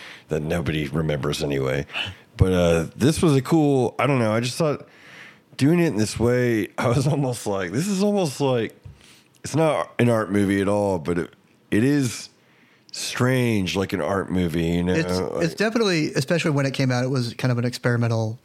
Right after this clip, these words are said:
Speaker 2: horror movie. And, you know, you have,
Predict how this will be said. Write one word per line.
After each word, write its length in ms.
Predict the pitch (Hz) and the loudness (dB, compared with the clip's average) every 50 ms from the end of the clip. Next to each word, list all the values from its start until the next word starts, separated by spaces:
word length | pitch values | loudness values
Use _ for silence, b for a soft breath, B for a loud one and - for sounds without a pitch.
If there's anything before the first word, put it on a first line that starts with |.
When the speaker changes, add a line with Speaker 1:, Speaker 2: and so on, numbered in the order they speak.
| _ _ _ | _ _ _
Speaker 2:
horror 220 | - 135 123 120 110 | -2 0 0 0 0
movie. 380 | 110 117 - - 64 - - B B B B B B B B B - | 0 -2 -2 -2 -4 -4 -6 B B B B B B B B B -4
And, 540 | - 127 123 123 120 123 123 120 175 147 B B B B B B B B B B B B - _ _ - - - _ _ _ - | -2 0 2 2 2 2 0 0 -2 -6 B B B B B B B B B B B B -20 _ _ -20 -20 -20 _ _ _ -4
you 180 | - 156 156 151 | -2 0 2 4
know, 140 | 147 139 135 | 4 4 6
you 180 | 135 135 139 143 | 6 6 6 6
have, 560 | 135 170 180 180 175 175 170 160 - - | 4 4 4 2 2 2 0 -2 -4 -8